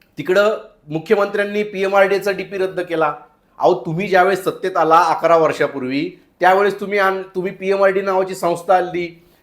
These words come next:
जी स्वतः एक मोठी घोटाळेबाज, भ्रष्टाचाराचं कुरण असलेली एक संस्था आहे. मग तुम्ही डीपी आणलात.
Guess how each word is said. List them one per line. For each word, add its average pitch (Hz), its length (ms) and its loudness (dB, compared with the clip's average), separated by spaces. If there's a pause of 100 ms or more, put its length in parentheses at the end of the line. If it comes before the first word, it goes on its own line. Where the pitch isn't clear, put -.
(140)
जी 220 180 -4
स्वतः 220 520 8
एक 226 280 2
मोठी 208 320 0
घोटाळेबाज, 185 720 6 (760)
भ्रष्टाचाराचं 202 680 2
कुरण 208 500 4 (300)
असलेली 190 360 0
एक 196 100 2
संस्था 180 380 -2
आहे. 165 140 2 (760)
मग 208 180 2
तुम्ही 220 160 -2
डीपी 190 300 -2
आणलात. 190 340 6